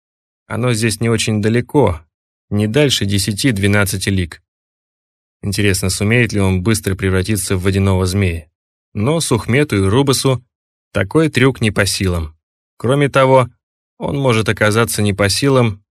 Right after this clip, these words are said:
и самому Лотару. Нужно все-таки искать пещеру. Внезапно он понял, что вместо легкого рассеянного ветерка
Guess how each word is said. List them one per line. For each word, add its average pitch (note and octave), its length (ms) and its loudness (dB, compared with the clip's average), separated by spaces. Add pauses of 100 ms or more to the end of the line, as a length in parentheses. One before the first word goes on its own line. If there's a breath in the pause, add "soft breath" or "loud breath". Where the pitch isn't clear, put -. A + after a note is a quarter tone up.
и D3 100 -2
самому G#2+ 440 2
Лотару. F#2 480 0 (920)
Нужно A2 380 0
все-таки G2+ 440 -2
искать - 320 -2
пещеру. F2 540 -4 (1300)
Внезапно C3 600 2
он C3 160 2
понял, D3+ 320 2
что - 200 -2
вместо G#2 400 -2
легкого G#2 460 0
рассеянного F#2 640 0
ветерка A2 600 0